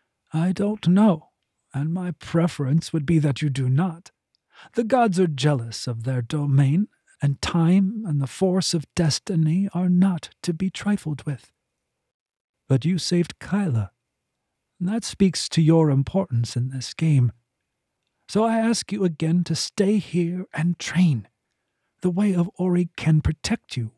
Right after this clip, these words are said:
within the confines of the baths. If you leave, you are on your own. In this, the coin and I agree. I will not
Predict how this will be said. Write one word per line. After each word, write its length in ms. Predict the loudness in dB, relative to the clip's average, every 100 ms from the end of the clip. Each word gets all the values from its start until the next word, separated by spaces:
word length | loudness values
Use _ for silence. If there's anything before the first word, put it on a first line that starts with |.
| -6
within 240 | 0 0
the 100 | 0
confines 720 | 0 2 2 2 0 0 -2
of 140 | -4 -4
the 80 |
baths. 460 | -2 -2 -2 -6 -12 _ _ _ _ _ _ -4
If 220 | -4 0
you 160 | 0
leave, 560 | 0 0 2 2 0 -2 -12 _ _ _ -10
you 200 | -6 -4
are 140 | -4
on 240 | -2 0
your 180 | 0 0
own. 340 | 2 2 0 -2 _ _ _ _
In 200 | -2 0
this, 400 | 2 2 -2 -6 -10 _ _
the 100 | -16
coin 280 | -6 -2 2
and 140 | 2
I 120 | 2 2
agree. 480 | 0 -2 -6 -8 _ _ _ _ _ _ _ -4
I 120 | -2
will 180 | 0 2
not 300 | 2 2